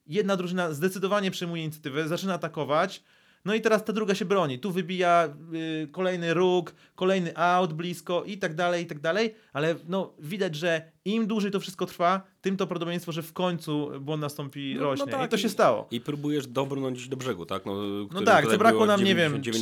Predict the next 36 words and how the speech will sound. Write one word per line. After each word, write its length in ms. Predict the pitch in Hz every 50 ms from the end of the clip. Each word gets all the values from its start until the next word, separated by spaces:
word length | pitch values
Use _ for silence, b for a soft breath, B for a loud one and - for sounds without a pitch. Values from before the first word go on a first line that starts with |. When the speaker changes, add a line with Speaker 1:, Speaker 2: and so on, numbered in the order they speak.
| 202 202 190
Speaker 1:
trzech, 20 | 196
czterech 260 | - 202 190 175 160 180
minut, 460 | 185 196 202 208 214 214 214 - 180
bo, 240 | 156 175 175 165 160
bo, 220 | 156 165 165 160
bo, 360 | 151 151 165 160 156 156 151 151 151 151 151 147 143
y, 40 | 143
tam 160 | - 156 147
był 100 | 143 147
doliczonego 440 | 139 156 151 143 170 160 156 151 151
tego 180 | 160 151 139 143
czasu 200 | 151 - 151 143
kilka, 360 | 147 160 147 143 147 139 135
prawda, 280 | 139 139 139 143 147
sześć 220 | 147 - 160 143 -
minut 180 | 160 151 143
bodajże 340 | 131 135 139 143 143 143 139
przez, 340 | 139 - 147 143 - - -
y, 540 | 139 135 135 135 135 135 131 131 131 131 127
przerwę 300 | - - 151 139 131 139
w 60 | 135
związku 320 | 127 131 131 127 - - 131
z, 340 | 123 123 135 131 123 123 120
z 60 | 127
racami. 500 | 127 139 - 156 151 165 175 185 185 185 B B B B B _
E, 1080 | 147 143 139 139 139 139 139 139 139 139 139 139 139 139 135 135 135 135 139 143 - 151 -
no 60 | - 233
tak, 180 | 254 233 175
no 80 | 165 170
i 60 | 175
zabrakło 300 | 180 180 185 185 185 185
nam 120 | 175 175
czterech 300 | - - - 160 165 -
minut, 220 | 175 160 131 107 104
no 100 | 117 127
ale 240 | 147 165 170 175 170